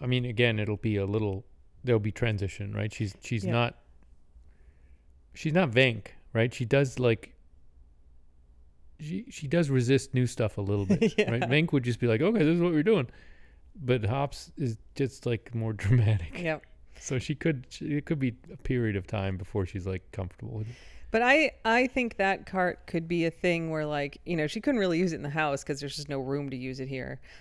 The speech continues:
Speaker 2: But we can take her outside, and I could see her getting used to it so she can kinda, like, zoom around and run around. She couldn't swim with it,
Speaker 1: She might
Speaker 2: but
Speaker 1: go for walks. I mean, it's like, if that
Speaker 2: She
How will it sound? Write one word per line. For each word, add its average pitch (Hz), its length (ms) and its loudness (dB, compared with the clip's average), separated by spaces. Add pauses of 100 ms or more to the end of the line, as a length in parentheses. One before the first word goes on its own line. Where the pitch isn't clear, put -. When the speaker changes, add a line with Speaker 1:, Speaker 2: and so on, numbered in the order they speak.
(160)
Speaker 2:
But 156 120 0
we 170 140 0
can 160 140 -4
take 170 200 -2
her 160 80 -2
outside, 165 520 0
and 165 160 -2
I 214 120 2
could 214 260 -4
see 220 240 -2
her 175 180 0
getting 160 300 -4
used 175 220 -4
to 156 100 -4
it 139 120 -4
so - 80 -8
she 190 160 -2
can 165 160 -4
kinda, 156 260 -4
like, 143 240 -2
zoom 156 300 -2
around 143 400 -2
and 127 120 -4
run 127 140 -6
around. 135 400 -8
She 208 100 0
couldn't 233 180 4
swim 165 380 -2
with 127 180 -6
it, 127 240 -4
Speaker 1:
She 123 60 -6
might 123 180 -4
Speaker 2:
but 143 80 -8
Speaker 1:
go 127 80 -8
for - 180 -8
walks. 135 640 -8 (100)
I 113 40 -4
mean, 117 180 -4
it's - 300 -12
like, 120 240 -6
if - 140 -14
that 139 140 -6
Speaker 2:
She - 60 -8